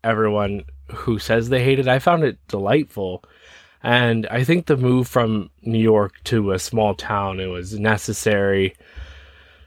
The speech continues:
Um, I did see one review that sta-, that said,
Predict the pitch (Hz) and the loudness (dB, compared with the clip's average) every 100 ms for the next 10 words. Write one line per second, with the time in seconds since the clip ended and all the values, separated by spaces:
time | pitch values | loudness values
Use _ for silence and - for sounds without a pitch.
0 | _ 120 120 113 117 - 135 135 160 160 | _ 0 4 4 2 0 0 2 2 0
1 | 208 175 120 120 123 113 113 107 101 - | 2 2 2 2 2 2 2 2 -4 -8
2 | - 120 110 104 - - 113 107 110 107 | -16 -4 0 0 -2 -2 2 2 2 0
3 | - 107 98 92 92 | 2 2 4 2 -2